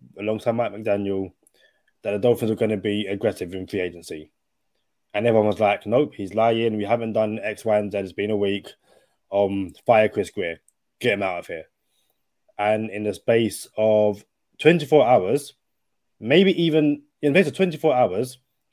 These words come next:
he's brought in the number one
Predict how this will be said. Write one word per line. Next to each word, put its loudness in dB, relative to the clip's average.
he's 0
brought 2
in -2
the -4
number 0
one 0